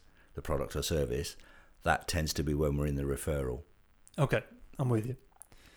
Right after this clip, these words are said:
Speaker 2: Is there anything, is there, is there such thing as a bad referral?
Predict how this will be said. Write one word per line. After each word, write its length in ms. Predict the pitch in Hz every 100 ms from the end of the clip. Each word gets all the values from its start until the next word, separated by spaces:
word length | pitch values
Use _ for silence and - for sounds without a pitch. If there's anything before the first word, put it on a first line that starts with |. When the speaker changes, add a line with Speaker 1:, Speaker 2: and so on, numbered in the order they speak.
| - - - - - - - _ -
Speaker 2:
Is 160 | 156
there 100 | 139
anything, 460 | 147 165 - 156 156
is 240 | 151 135
there, 380 | 135 143 139 135 -
is 120 | 151
there 100 | 143
such 260 | - 160 -
thing 160 | 156
as 80 | 139
a 60 | 123
bad 280 | 110 120 123
referral? 540 | 135 - 135 135 156